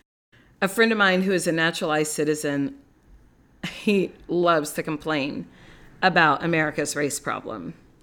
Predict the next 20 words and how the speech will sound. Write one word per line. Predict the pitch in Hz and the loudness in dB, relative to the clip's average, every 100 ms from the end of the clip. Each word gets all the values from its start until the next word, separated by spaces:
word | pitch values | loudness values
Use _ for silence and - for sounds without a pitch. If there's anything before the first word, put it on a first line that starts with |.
| _ _ _ _ _ _ _ _ - | _ _ _ _ _ _ _ _ 0
I | 220 | 2
love | 185 165 | 2 2
him | 170 156 | -2 -2
so | 160 147 | -2 -2
much. | 151 160 - - _ - - - - | -2 -4 -6 -12 _ -20 -20 -20 0
And | 240 254 | 4 6
I | 214 | 4
love | 196 233 254 | 4 2 2
to | 240 | -2
remind | 190 190 214 | 0 0 0
my | 170 165 | 0 -2
friend | - 156 147 165 | -2 -4 -2 -2
who | 202 | 0
is | 180 170 | -2 0
an | 156 | -2
L | 160 175 | -2 -2
G | 180 | -4
B | 170 | -6
T | 156 160 | -6 -8
person | - 170 170 190 202 | -4 -4 -2 -4 -6